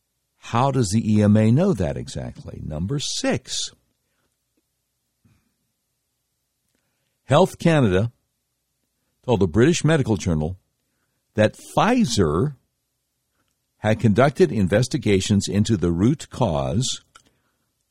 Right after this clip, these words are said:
of reduced integrity in the commercial vaccine batches, and changes were made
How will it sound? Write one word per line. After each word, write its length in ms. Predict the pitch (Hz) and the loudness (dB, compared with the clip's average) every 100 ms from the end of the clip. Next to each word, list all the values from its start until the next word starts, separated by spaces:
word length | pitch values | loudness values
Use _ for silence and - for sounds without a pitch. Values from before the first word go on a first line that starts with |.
| - | -8
of 200 | 92 87 | -4 -2
reduced 480 | 90 82 123 156 - | 0 2 2 2 0
integrity 920 | 123 - 131 120 95 76 69 95 98 _ _ _ _ _ _ _ | 0 0 0 0 0 -2 -4 -6 -10 _ _ _ _ _ _ _
in 140 | 95 90 | -4 -2
the 80 | |
commercial 720 | - 90 92 113 - 123 117 - | -2 0 2 2 2 0 0 -4
vaccine 640 | 82 104 107 - - 127 | -6 -2 -2 -2 -2 0
batches, 540 | 98 78 71 - 90 - | 0 -2 -4 -4 -4 -4
and 280 | - 92 87 - | -4 -2 -4 -8
changes 640 | - 123 135 131 120 95 | -6 -2 0 0 -2 -2
were 140 | 92 90 | -2 0
made 480 | 90 80 69 76 | 0 0 -4 -6